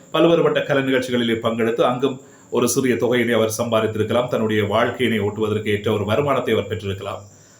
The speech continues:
அதற்கு பிறகு அவர், உங்களுக்கு தெரியும், அ, தொலைக்காட்சி தொடர்கள், தொலைக்காட்சி நிகழ்ச்சிகளிலே, அ, அது இது எது, அதே போல் குரூப்ல டூப்பு, அதே போல் அசத்த போவது யாரு,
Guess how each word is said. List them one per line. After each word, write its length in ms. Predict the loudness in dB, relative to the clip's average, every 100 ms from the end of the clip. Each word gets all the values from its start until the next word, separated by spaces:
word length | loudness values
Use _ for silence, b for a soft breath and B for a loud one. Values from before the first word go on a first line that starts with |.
| b
அதற்கு 380 | 0 2 2 -2
பிறகு 460 | 2 4 6 6 6
அவர், 260 | 4 6
உங்களுக்கு 380 | 6 4 2 2
தெரியும், 400 | 2 0 0 -2
அ, 280 | 0 0 0
தொலைக்காட்சி 580 | 2 2 2 -2 0 -2
தொடர்கள், 540 | 0 0 0 -2 -4 -2
தொலைக்காட்சி 500 | -2 0 2 0 -2
நிகழ்ச்சிகளிலே, 640 | 0 0 0 -2 0 0 -4 B B B B -4
அ, 40 | 0 2 2
அது 300 | 2 2 2
இது 220 | 2 2
எது, 420 | 2 2 0 0
அதே 180 | -2 2 2
போல் 280 | 2 0 0 -6 -10 -2
குரூப்ல 320 | 0 2 2 2
டூப்பு, 340 | 4 2 2 0 0 -4
அதே 220 | -2 0 2
போல் 240 | 2 0 -2
அசத்த 360 | -2 -2 0 0
போவது 420 | 2 2 2 2
யாரு, 340 | 2 2 2